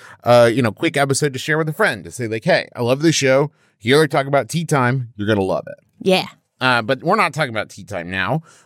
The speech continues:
Speaker 1: We're gonna talk about the Hello Girls. But
Speaker 2: Although
Speaker 1: first
Speaker 2: I would like to talk about tea time later 'cause I am hungry.
Speaker 1: I would also like tea time. Um, even though it is about twenty minutes past lunch, uh, that we both ate.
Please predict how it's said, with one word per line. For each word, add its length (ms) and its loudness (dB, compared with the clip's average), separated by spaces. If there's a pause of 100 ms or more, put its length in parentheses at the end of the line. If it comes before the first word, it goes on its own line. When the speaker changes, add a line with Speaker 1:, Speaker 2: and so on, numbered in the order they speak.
Speaker 1:
We're 120 -2
gonna 160 0
talk 200 0
about 300 0
the 80 -2
Hello 320 4
Girls. 240 -2
But 80 0
Speaker 2:
Although 180 2
Speaker 1:
first 240 4
Speaker 2:
I 40 2
would 180 2
like 180 0
to 120 -6
talk 280 -4
about 260 -2
tea 200 -8
time 280 -6
later 300 -4
'cause 180 -12
I 180 -8
am 160 -12
hungry. 360 -12 (220)
Speaker 1:
I 120 4
would 140 4
also 260 2
like 220 -4
tea 140 -14
time. 280 -10 (200)
Um, 320 4
even 180 -2
though 140 2
it 80 0
is 260 -4
about 320 -4
twenty 240 -2
minutes 240 -10
past 300 -4
lunch, 280 -10 (300)
uh, 300 6
that 120 0
we 160 -2
both 480 0
ate. 260 -4